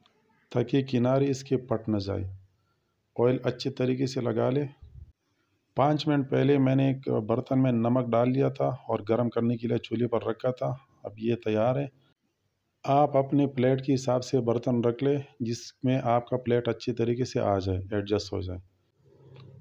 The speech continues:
अब ढक्कन रख लेता हूँ और ऊपर से कोई भारी चीज़ रख लेता हूँ, ताकि अच्छी तरह हीट ले लें। और इसको पन्द्रह से बीस मिनट तक के लिए छोड़ लेता हूँ। अब मिलते हैं पन्द्रह मिनट बाद।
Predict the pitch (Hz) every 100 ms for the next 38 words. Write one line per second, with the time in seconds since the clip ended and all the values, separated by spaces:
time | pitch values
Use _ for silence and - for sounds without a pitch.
0 | - - 135 120 110 120 151 139 127 139
1 | 143 143 156 151 - - 117 120 120 139
2 | 131 143 135 135 110 113 123 123 131 113
3 | 117 120 135 131 147 139 - _ _ _
4 | - 120 131 131 127 - 135 135 135 -
5 | 104 120 117 110 101 95 92 - - _
6 | _ _ _ _ _ _ _ - 120 127
7 | - 156 147 143 139 143 139 151 123 120
8 | 131 135 139 135 135 135 131 139 135 117
9 | 110 104 104 104 98 95 - - - _
10 | - 110 127 135 151 147 135 135 139 131
11 | 131 147 139